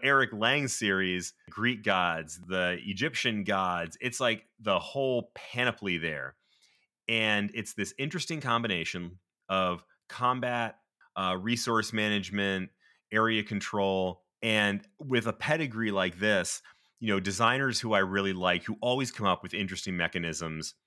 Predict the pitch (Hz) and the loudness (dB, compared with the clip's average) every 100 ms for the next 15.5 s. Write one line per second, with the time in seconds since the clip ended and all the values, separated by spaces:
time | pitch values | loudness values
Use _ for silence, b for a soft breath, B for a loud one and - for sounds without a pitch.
0 | _ _ - 104 104 101 101 98 92 92 | _ _ -6 2 4 4 2 -2 0 0
1 | 87 - 117 110 104 - 101 101 101 92 | 0 -4 -6 -2 -2 -2 0 2 0 -4
2 | 85 87 - 113 117 107 - 107 95 - | -6 -8 -6 -4 -2 -2 -4 -4 -6 -10
3 | - 110 101 92 - b b b 98 98 | -6 2 4 2 0 b b b -14 -4
4 | 117 123 117 104 104 104 - 87 - 143 | 0 2 2 2 2 0 -6 -6 0 0
5 | - - 95 90 92 98 87 87 87 87 | 0 -2 -2 -4 -6 -8 -6 -8 -6 -6
6 | 82 80 78 - _ _ _ 82 95 92 | -6 -8 -10 -12 _ _ _ -4 2 2
7 | 90 85 78 95 85 - 90 - 92 85 | 2 -2 -4 -4 -4 -6 -12 -8 -6 -6
8 | 82 78 90 82 82 80 80 76 78 78 | -10 -6 -4 -4 -6 -10 -10 -12 -14 -16
9 | - b b b _ - 131 120 107 123 | -18 b b b _ -8 -2 -2 -2 -2
10 | 104 90 90 - 101 82 95 82 69 - | -2 -4 -6 -6 -6 -2 0 0 -2 -10
11 | B B B 117 143 180 170 120 107 101 | B B B 2 2 2 2 4 4 4
12 | 110 107 95 - 104 101 95 107 104 90 | 2 4 2 2 0 2 -2 -2 -2 -2
13 | 98 104 104 95 82 85 - 98 90 90 | 0 0 0 -2 -4 -6 -8 -4 -2 0
14 | 90 82 85 78 85 80 82 76 85 78 | -2 -4 -6 -6 -4 -4 -4 -4 -4 -4
15 | 76 - 80 76 | -6 -6 -6 -6